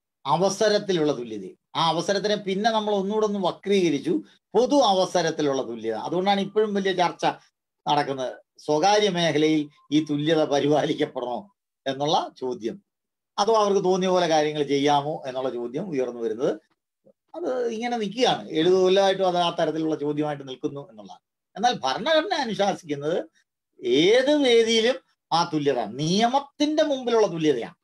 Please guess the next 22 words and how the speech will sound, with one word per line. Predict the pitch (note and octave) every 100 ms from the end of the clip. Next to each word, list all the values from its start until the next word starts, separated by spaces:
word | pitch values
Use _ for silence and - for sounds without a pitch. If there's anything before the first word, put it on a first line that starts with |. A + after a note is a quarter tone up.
| _ _ -
അത് | C3+ D3
സ്വകാര്യത്തിലാണോ | A#2+ A#2+ F3+ A3+ A#3+ G3 A3 G3+ G3+ G3+ - _ _ _
പൊതുവിലാണോ | F3 F3+ G#3 F#3+ F3 E3+ E3 D#3+
എന്നൊക്കെ | D3+ D#3 D3
ഉള്ളത് | D3 D3+ F3+ - _ _ _ _
പിന്നെ | D3 F3
നമ്മൾ | G3 E3 D#3
നൽകുന്ന | D3+ C3+ C3 C3+
വ്യ-, | B2 A#2+ - _ _ _
പക്ഷെ | F#3+ - D4+ D#4 _ _ _
നിയമവാഴ്ച | C3+ F3+ D4 A4+ F4 G#3+ F3+ E3
അനുശാസിക്കുന്നത് | C3 B2 - B2+ - G#2 A2+ A#2+ D#3 - _ _ _ _
പൗരൻ | A#2 C#3 G#3 C#4 D4+
എവിടെയൊക്കെ | C4+ B3 C4 A#3 G3+
ഏത് | G#3+ F#3+ G#3+ G3+
ദിക്കിലൊക്കെ | G3+ - G3 F3+ D#3+
ഏത് | D#3 F#3 G3+
ഘടകങ്ങളിലൊക്കെ | E3 F3+ F#3+ F#3+ F#3 E3+ E3
ഇടപെടുന്നുണ്ടോ | D#3 D3+ D3+ C#3+ C3 C3 D3+ - _ _
അവിടെയൊക്കെ | A#2 C3 C#3 C3+ - - F3+ G3+ _ _ A#2+
തുല്യത | A#2 A2+ G#2+
എന്നതാണ്, | G2+ _ _ _ _